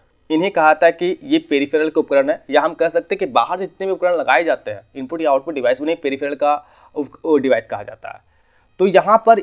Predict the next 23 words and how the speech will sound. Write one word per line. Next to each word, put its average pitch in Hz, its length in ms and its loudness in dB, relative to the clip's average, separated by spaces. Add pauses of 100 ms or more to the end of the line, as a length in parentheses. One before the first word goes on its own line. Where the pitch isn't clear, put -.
(120)
ये 156 100 0
आपसे 180 220 2
पूछ, - 240 -16
ये 165 160 -2
पूछ 170 200 -8
रहा 190 60 0
है 185 40 0
कि 190 80 6
ऑपरेटिंग 180 280 -2
सिस्टम 180 180 -4
का 214 60 0
कौन 170 400 2
सा 202 140 4
हिस्सा 170 360 0
जो 170 140 0
है 175 60 2
इन 180 200 -6
सारी 160 240 4
चीज़ों 156 220 -6
को 165 140 -2
नियंत्रित 131 380 -4
करता 104 280 -10
है? 92 140 -16